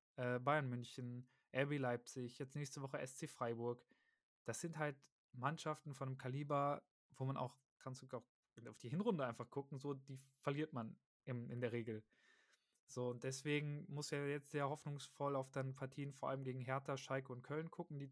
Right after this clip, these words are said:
drei kommen noch. Ähm, wobei das Köln-Hinspiel ja auch nicht viel Grund für Hoffnung gibt. <laughs> Ich glaub, wir sind auch der einzige Club, gegen den Tigges irgendwie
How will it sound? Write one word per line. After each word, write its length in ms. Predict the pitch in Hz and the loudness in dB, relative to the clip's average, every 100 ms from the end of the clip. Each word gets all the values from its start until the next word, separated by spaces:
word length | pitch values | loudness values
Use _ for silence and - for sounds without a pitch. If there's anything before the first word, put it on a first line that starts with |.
| - | -12
drei 220 | - 147 | 2 2
kommen 240 | 143 - 160 | 2 -4 -2
noch. 260 | 175 - _ _ _ _ _ _ _ _ _ _ _ 135 | -2 -4 _ _ _ _ _ _ _ _ _ _ _ -2
Ähm, 560 | 127 131 135 135 135 135 _ _ _ _ - _ _ _ | 0 2 0 -2 -4 -8 _ _ _ _ -20 _ _ _
wobei 280 | 120 113 120 | -4 2 2
das 320 | 120 - - | 2 0 -4
Köln-Hinspiel 640 | - 135 131 131 151 - 147 | 2 4 6 6 2 2 4
ja 140 | 139 | 6
auch 160 | 127 - | 4 2
nicht 220 | 143 - | 0 0
viel 260 | - - 139 | -2 0 4
Grund 240 | 143 147 | 4 4
für 140 | - 131 | 4 4
Hoffnung 340 | 165 165 160 | 4 2 4
gibt. 220 | 196 - - - - - | 4 4 -2 -2 2 12
<laughs> 880 | 214 - - 226 - - - - - 277 285 302 - 285 - - | 12 12 10 10 10 8 4 2 -2 -6 -2 0 0 0 -4 -12
Ich 60 | - | 0
glaub, 120 | 135 | 2
wir 80 | 147 | 2
sind 80 | 160 | 0
auch 100 | 131 | 0
der 140 | - | 0
einzige 400 | 156 170 170 143 | 0 0 0 -2
Club, 260 | - 170 - | 0 0 2
gegen 200 | 143 139 | 0 0
den 200 | 139 135 | 0 0
Tigges 380 | 156 156 151 | 0 0 0
irgendwie 600 | - 139 139 131 131 131 | -2 -2 -2 -2 0 -2